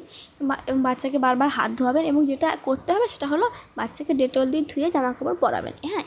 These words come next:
এটা এবছরের জন্য একটা best solution। হুম, আপনারা অনেকেই Dettol ইউজ করেন না বাচ্চাদের জন্য, জামাকাপড়ের জন্য, কিন্তু এবছর সেটা করতেই হবে, সেটা বাচ্চাদের জন্য এটা must।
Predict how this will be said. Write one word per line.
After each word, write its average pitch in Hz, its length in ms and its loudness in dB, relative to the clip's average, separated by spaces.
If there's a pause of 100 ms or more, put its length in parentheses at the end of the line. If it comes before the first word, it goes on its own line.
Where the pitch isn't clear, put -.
এটা 247 200 -2
এবছরের 285 600 0
জন্য 269 260 2 (840)
একটা - 340 -6 (720)
best 277 380 2
solution। 247 640 -6 (220)
হুম, 427 200 -10 (260)
আপনারা 311 280 -2 (140)
অনেকেই 262 340 0
Dettol 330 240 2
ইউজ 330 220 4
করেন 269 260 2
না 311 100 4
বাচ্চাদের 262 340 0
জন্য, 254 220 2
জামাকাপড়ের 247 540 0
জন্য, 254 200 0 (360)
কিন্তু 311 160 2
এবছর 277 360 4
সেটা 339 200 -6 (100)
করতেই 254 380 -4
হবে, 208 220 -6
সেটা - 260 -8
বাচ্চাদের 240 360 -4
জন্য 294 120 2 (140)
এটা 285 140 -2
must। 240 440 0